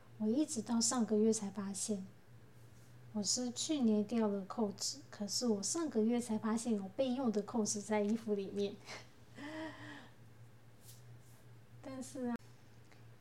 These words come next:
一年了嘛，就已经习惯只有两颗扣子的状态。好，然后公司会有，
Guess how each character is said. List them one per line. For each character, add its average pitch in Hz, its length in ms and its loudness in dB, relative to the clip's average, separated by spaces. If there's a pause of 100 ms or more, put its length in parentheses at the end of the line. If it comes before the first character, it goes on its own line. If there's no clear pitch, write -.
(300)
一 285 160 4
年 196 280 2
了 202 120 -6
嘛， - 280 -10
就 220 160 2
已 208 80 8
经 214 180 2
习 214 220 0
惯 208 360 0 (120)
只 214 200 2
有 208 100 8
两 202 220 0
颗 214 180 2
扣 214 240 2
子 208 220 -4
的 - 100 -6
状 - 300 -6
态。 - 240 -14 (1040)
好， - 80 -16 (2000)
然 233 160 -2
后 262 180 -4
公 254 280 -6
司 247 720 -2 (100)
会 247 220 -2
有， 202 600 -2